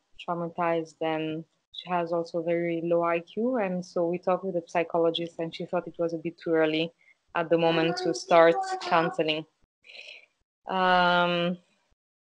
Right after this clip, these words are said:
and I don't know how it is in other countries, but here in Romania,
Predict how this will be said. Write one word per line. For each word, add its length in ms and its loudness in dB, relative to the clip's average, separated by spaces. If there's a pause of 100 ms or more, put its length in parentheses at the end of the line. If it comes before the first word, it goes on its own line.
(160)
and 140 -2
I 120 4
don't 140 4
know 220 4
how 80 8
it 140 2
is 140 0
in 80 0
other 180 4
countries, 420 -2
but 140 4
here 240 2
in 120 0
Romania, 580 0